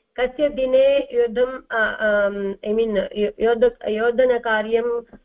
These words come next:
आरम्भं कुर्मः इति दिनमपि समयः अपि निर्धारितः।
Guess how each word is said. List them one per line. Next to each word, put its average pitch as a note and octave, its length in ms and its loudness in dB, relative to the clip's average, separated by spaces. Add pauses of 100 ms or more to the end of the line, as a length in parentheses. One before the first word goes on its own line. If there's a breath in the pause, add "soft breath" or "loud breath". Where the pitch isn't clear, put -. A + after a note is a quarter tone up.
(140)
आरम्भं A#3 520 2
कुर्मः A3 460 0
इति G#3+ 340 -6
दिनमपि A3+ 720 2
समयः A3 380 2
अपि A3 220 0
निर्धारितः। G3 920 0